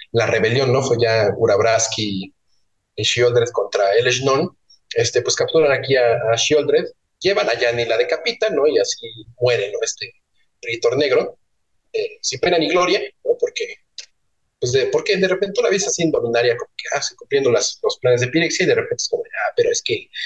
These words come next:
no, eh, no, Elesh Norn, tú estás mal, ¿no? ¿Por qué?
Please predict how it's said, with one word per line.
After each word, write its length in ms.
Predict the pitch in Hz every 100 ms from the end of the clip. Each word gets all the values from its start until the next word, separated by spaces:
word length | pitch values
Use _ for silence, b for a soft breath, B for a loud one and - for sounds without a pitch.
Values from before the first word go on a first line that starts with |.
| B -
no, 640 | 120 120 120 117 107 - -
eh, 300 | - 113 90
no, 140 | 131 135
Elesh 240 | 123 - 123
Norn, 220 | 120 117
tú 140 | 127
estás 300 | 123 123 117
mal, 240 | 123 123 110
¿no? 200 | 117 - - B -
¿Por 120 | 180
qué? 380 | 202 247 240 -